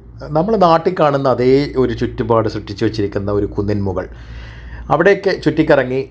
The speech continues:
ആ, ആ, പ-, മാർബിൾ പാലസിനകത്തൊക്കെ കയറി, ഏഹ്, അത് കഴിഞ്ഞ തവണയും നമ്മൾ കയറിയിരുന്നു. അപ്പോൾ ഇങ്ങനെ ഈ യാത്രകളൊക്കെ കഴിഞ്ഞതിന് ശേഷം വീണ്ടും മുന്നോട്ട് തന്നെ പോവുകയാണ്. കാരണം മാക്സിമം, ഏഹ്,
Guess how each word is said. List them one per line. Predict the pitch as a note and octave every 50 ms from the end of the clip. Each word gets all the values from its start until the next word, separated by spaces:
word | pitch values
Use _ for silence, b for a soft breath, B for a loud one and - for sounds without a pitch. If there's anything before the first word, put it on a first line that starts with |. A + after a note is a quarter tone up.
| -
ആ, | A#2+ A#2+ A#2 A#2+ A#2+ B2 - B2
ആ, | A#2+ A2+ G#2+ G#2+ G2+ F#2+ F#2 - - - - - - - - - - -
പ-, | - A#2+ G#2+ A2
മാർബിൾ | A#2+ B2 B2+ B2 B2 C#3 C3
പാലസിനകത്തൊക്കെ | B2+ C3 B2 B2 A#2+ A#2 A#2+ C3 B2+ A#2 A#2 A2+ - B2 G#2+ - A2+
കയറി, | - A#2 G#2+ G#2+ G#2+ G#2+ G#2+ G#2+ G#2+ - - - A#2+
ഏഹ്, | A#2 A2 G#2+ G#2 G2+ G2+ F2
അത് | G2 A#2 B2 D#3 E3+
കഴിഞ്ഞ | D#3+ D#3 C#3 C#3 C#3+ D3+ F3+ G3
തവണയും | G3+ F#3+ F#3+ F#3+ G3 F#3+ F#3
നമ്മൾ | F3 D#3 D3+ C#3 C3+ A#2 - -
കയറിയിരുന്നു. | A#2 A2 G#2+ G#2+ G2+ F2+ E2+ F2 - - - - - - B2
അപ്പോൾ | A#2 C#3 D#3 F3 - - B B B B B B B -
ഇങ്ങനെ | C#3+ D3 E3+ F#3+ G3+
ഈ | G3+ - A3+
യാത്രകളൊക്കെ | A#3+ A3 F3+ E3 D#3+ D#3+ G3 F#3+ G3+ F#3+ F3+ F#3 - D#3 B2+ A2 - - -
കഴിഞ്ഞതിന് | C3+ C3+ C3 C#3+ D3+ D3
ശേഷം | C#3+ D3+ C3+ B2 A#2 A#2 - C3+ B2+ B2+
വീണ്ടും | A#2 B2+ C#3+ E3 E3+ E3 G3 F#3+
മുന്നോട്ട് | E3+ D3 C3 C#3 D3+ D#3+ D#3+ E3 D#3
തന്നെ | D#3 D3+ D3
പോവുകയാണ്. | - B2+ A#2 A2+ A2 G#2 G#2
കാരണം | G#2+ A#2 A#2 B2+ D3 D3+ C#3+ A#2
മാക്സിമം, | A2+ F#2+ - - - - - - F#3+ G3 A3 A3 G#3+ - - -
ഏഹ്, | D3+ C#3+ C3+ B2+ A#2+ A#2